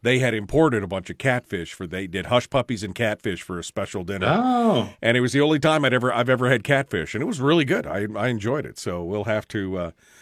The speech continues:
Speaker 1: we'll have to try that, uh, uh, try that as well.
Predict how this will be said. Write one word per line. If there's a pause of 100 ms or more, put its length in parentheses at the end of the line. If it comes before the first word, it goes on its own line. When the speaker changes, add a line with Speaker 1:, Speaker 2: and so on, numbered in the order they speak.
(340)
Speaker 1:
we'll
have
to
try
that,
uh, (260)
uh,
try
that
as
well.